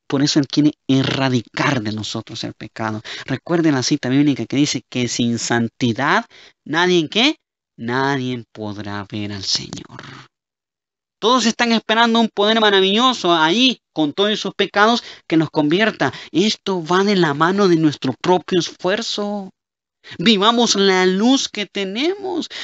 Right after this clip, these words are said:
Cuando muchos vemos comiendo en la iglesia de forma intemperante,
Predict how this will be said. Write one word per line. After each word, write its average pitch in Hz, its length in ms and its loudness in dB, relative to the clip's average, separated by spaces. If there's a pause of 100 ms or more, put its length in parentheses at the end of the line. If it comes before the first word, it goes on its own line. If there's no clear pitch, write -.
(100)
Cuando 233 340 6
muchos 254 440 4
vemos 220 420 4
comiendo 214 680 2 (480)
en 170 160 2
la 170 80 4
iglesia 175 640 0 (180)
de 151 440 0
forma 220 260 2
intemperante, 175 1500 0